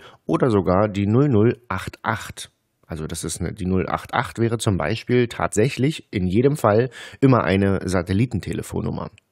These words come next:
von denen der Täter auch gerne in der Nacht oder in den frühen Morgenstunden mal anruft. In dieser Zeit seid ihr noch vielleicht, äh, verschlafen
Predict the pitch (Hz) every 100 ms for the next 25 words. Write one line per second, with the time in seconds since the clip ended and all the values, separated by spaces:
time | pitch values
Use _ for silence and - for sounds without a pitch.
0 | _ - - - - 123 135 180 156 147
1 | - 143 131 123 123 123 - 98 95 -
2 | 90 98 107 - 98 92 87 78 90 165
3 | - - 185 175 160 147 151 - 147 135
4 | 190 196 - 113 95 104 98 90 78 90
5 | 82 82 - - _ - - - - -
6 | - 95 120 170 - 156 170 - - _
7 | - - - 80 - 80 - 76 - -
8 | 87 - 90 101 95 143 160 175